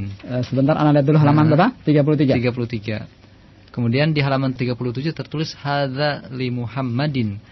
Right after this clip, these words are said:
Speaker 2: Apa perbedaan dari, eh, penggunaan hadza dan hadhihi di kedua tempat
Speaker 1: Baik.
Speaker 2: tersebut?
Speaker 1: Seperti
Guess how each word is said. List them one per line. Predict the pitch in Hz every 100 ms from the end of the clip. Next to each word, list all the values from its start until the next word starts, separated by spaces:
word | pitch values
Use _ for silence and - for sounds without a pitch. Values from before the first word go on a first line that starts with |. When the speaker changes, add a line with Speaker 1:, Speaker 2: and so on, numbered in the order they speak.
| - -
Speaker 2:
Apa | 151 151
perbedaan | 147 127 117 120 120 117 117
dari, | 113 110 110 110 110 - - -
eh, | 120
penggunaan | 117 113 113 113 110
hadza | 110 127 110
dan | 104 104
hadhihi | 107 127 113 120
di | 113 107 104
kedua | - 110 107
tempat | 113 110 110
Speaker 1:
Baik. | 120 120
Speaker 2:
tersebut? | - - 160
Speaker 1:
Seperti | 180 214 226